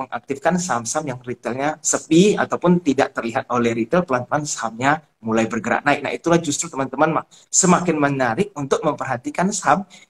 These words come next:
yang luput oleh kebanyakan retail. Karena sekarang mungkin ya retail itu fo-, fokusnya ya banking dan berhubungan di area seperti itu. Tetapi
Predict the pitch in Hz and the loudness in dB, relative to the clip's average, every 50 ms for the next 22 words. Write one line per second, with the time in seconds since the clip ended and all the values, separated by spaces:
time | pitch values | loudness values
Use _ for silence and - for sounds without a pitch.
0 | _ _ - 156 185 233 269 294 277 226 196 208 233 233 - - 247 - 160 160 | _ _ 2 4 6 6 6 6 6 8 8 8 8 8 6 4 4 6 4 4
1 | 156 151 - _ _ - 175 170 170 151 160 156 - 156 143 135 147 165 160 - | 4 2 -2 _ _ 2 4 6 6 6 4 2 2 0 0 2 0 2 2 2
2 | 117 101 - _ _ - 131 135 131 - - - 151 185 196 180 160 156 151 147 | 0 0 -2 _ _ -6 -4 -2 -2 0 0 2 4 4 6 4 4 2 2 4
3 | - 185 175 151 139 147 156 147 131 123 - 135 131 127 123 117 - 175 180 175 | 6 6 8 8 8 6 6 6 2 -2 0 0 0 2 0 0 2 2 2 2
4 | - - 120 - - 110 107 - - 120 - - 131 120 117 92 95 87 - _ | 0 -2 -4 -4 -4 -6 -6 -4 -6 -6 -4 -2 -2 -2 -4 -4 -8 -16 -20 _
5 | - - 110 113 113 113 113 113 107 107 113 - _ _ _ _ _ - 120 123 | -6 0 2 2 4 2 2 2 0 0 -2 -2 _ _ _ _ _ -6 -4 -2
6 | 127 123 123 131 127 123 113 110 - 110 110 113 104 - - - - 101 - - | 0 2 4 4 4 2 2 0 -2 -2 -2 -2 -4 -4 -6 -8 -10 -14 -12 -14
7 | - - - - 120 107 92 - - - 110 113 - 170 | -16 -16 -10 -8 -6 -6 -6 -8 -8 -8 -6 2 6 6